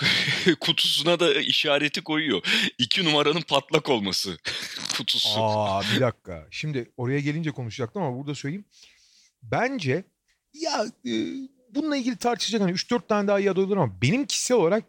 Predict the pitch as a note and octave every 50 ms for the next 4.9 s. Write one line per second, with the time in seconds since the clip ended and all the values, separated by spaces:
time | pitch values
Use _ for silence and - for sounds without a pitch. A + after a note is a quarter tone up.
0 | - - - _ _ _ D#3 D3+ D#3 E3+ G3 - G#3 F#3+ - - G#3+ G3+ E3+ E3
1 | - D#3 C#3+ D#3 D3+ - - D#3 B2+ - C#3+ C#3 B2 A2+ G#2+ - - A2+ - A2
2 | G#2 G2 G2 F#2+ G2 G2 F#2+ G#2 G#2 F#2+ - - G#2+ - F#2+ F2+ F#2 F#2 - -
3 | _ _ - F3+ F#3+ C3 G#2 A2 A#2 C#3 C#3+ C3+ C3+ D3+ D#3 D3 C3 - - _
4 | _ - A#2 A#2 A#2+ B2 B2 B2 - - _ _ _ _ _ - - -